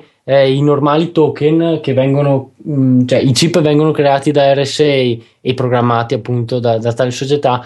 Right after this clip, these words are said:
ma poi vengono distribuiti ai clienti dalle banche, ad esempio, eh, non contengono il marchio R S A, ma, eh, sfruttano tali algoritmi e tali,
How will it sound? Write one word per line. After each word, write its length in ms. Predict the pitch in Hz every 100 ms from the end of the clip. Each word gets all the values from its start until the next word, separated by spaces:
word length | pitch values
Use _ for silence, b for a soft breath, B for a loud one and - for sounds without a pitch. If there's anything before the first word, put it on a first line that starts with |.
| B
ma 120 | 135
poi 200 | 123 151
vengono 340 | 139 143 147 147
distribuiti 540 | 139 - 139 143 143
ai 40 | 131
clienti 380 | 139 147 135
dalle 220 | 123 127 147
banche, 320 | 127 127 147
ad 80 | 147
esempio, 640 | 127 123 120 131 147 156 B B B
eh, 760 | - 139 131 127 123 120 117 147
non 240 | 170 185
contengono 500 | 185 170 170 165 160
il 60 | 147
marchio 340 | 143 143 147
R 120 | 143 185
S 120 | -
A, 220 | 151 156
ma, 540 | 160 151 143 156 170 - _ - _
eh, 600 | - 135 127 123 123 123 135
sfruttano 680 | - 151 147 160 156 147
tali 200 | 147 139
algoritmi 640 | 143 143 127 123 156 143 127
e 80 |
tali, 560 | 123 120 127 127 123 113